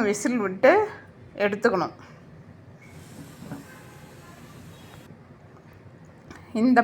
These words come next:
பதத்துக்கு கடலைப்பருப்பு வெந்து வந்திருக்கணும். வடிகட்டி எடுத்த பருப்பை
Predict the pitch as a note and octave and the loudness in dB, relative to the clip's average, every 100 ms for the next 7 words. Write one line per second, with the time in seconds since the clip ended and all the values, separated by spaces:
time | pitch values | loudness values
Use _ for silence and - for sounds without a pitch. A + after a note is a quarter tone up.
0 | G3+ F#3+ A#3 - E3 D4+ G4+ - - - | 6 4 4 2 4 2 2 -6 -20 -20
1 | - - - - - - - - G#3 A3 | -20 -20 -20 -20 -20 -20 -20 2 4 4
2 | A3 G3+ A3+ B3 A3+ A3+ B3 G3+ F#3 F3 | 4 2 4 2 4 4 4 2 0 -2
3 | E3+ E3 G#3 G#3 A3 A3+ F3+ G#3 G3 G3 | -4 -4 -2 0 0 0 2 2 4 2
4 | G3 F#3+ G3+ G#3 G#3+ | -2 4 2 2 4